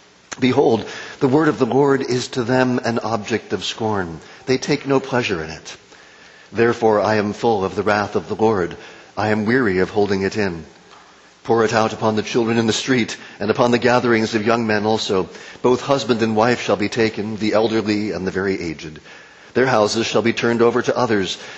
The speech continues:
their fields and wives together. For I will stretch out my hand against the inhabitants of the land," declares the Lord.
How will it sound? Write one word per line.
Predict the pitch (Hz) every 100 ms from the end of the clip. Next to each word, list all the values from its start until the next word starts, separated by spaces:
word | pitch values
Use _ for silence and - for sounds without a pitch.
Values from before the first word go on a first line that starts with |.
| -
their | 127
fields | 123 143 143 127
and | 123 117
wives | 123 123 110
together. | - 110 117 120 95 - - - -
For | - 131
I | 139
will | 160 139
stretch | - 139
out | 147 123
my | 120
hand | 113 123 123 120
against | 110 107 123 -
the | 117 113
inhabitants | 110 107 117 113 107
of | 107
the | 101
land," | 95 104 104 80 -
declares | 92 - 85 80 -
the |
Lord. | 80 82 73